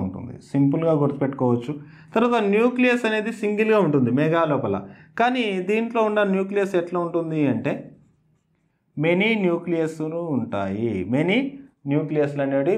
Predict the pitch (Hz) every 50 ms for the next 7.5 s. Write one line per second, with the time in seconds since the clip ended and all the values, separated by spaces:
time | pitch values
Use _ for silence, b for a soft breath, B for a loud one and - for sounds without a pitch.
0 | - - 120 110 107 117 120 117 101 98 95 95 92 87 87 113 - - 196 220
1 | 240 254 262 254 254 226 196 165 165 170 175 202 220 226 233 226 214 185 165 156
2 | 165 165 B B B B B B 214 233 240 277 269 240 208 185 185 196 202 202
3 | - - 208 202 202 - 262 254 233 233 220 208 - 208 202 208 202 - - 202
4 | 196 196 190 175 165 156 139 131 123 123 120 113 120 139 156 165 175 185 185 180
5 | - - 139 120 104 113 - - 170 185 208 226 220 202 175 170 160 170 185 185
6 | 190 214 214 220 220 - 214 202 208 202 180 180 190 190 190 196 190 185 185 185
7 | 185 180 180 180 180 180 175 175 175 175